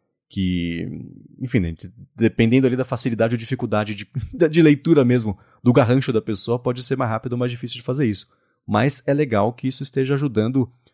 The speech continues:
de um ponto de vista bem prático, né, a, a, as pessoas a irem lá no fio condutor da árvore genealógica e achar alguma coisa interessante, descobrir sobre si mesma, no fim das contas. Então, um jeito de fazer isso é como eu fiz, né, usando lá o,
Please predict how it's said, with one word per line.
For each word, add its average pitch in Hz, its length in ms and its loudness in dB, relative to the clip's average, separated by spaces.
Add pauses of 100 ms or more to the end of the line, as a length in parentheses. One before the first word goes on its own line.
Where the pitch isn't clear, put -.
(220)
de 110 80 0
um 120 80 4
ponto 123 240 -6
de 117 60 -8
vista 120 220 -6
bem 156 200 0
prático, - 760 -8
né, 85 160 -12
a, 95 380 -6
a, - 40 -12 (100)
as - 100 -12
pessoas 107 360 -6
a 123 220 0 (440)
irem 110 260 2
lá 104 120 2
no 107 80 -2
fio - 160 -8
condutor 110 460 -2
da 95 160 -2
árvore 98 320 -6
genealógica 98 560 -4
e - 20 -2
achar 131 180 -6
alguma 117 220 -4
coisa 104 180 -8
interessante, 104 800 -6
descobrir - 340 -10
sobre 262 280 -6
si - 160 -4
mesma, 110 260 -4
no 90 60 -18
fim - 100 -18
das 92 140 -12
contas. - 480 -10 (520)
Então, 104 800 -4 (580)
um 120 80 4
jeito 127 200 4
de 131 60 0
fazer 123 260 2
isso 127 140 0
é - 20 -4
como 127 160 0
eu 143 100 4
fiz, 175 300 -2
né, 123 120 0
usando 104 360 -2
lá 98 200 0
o, 90 460 -6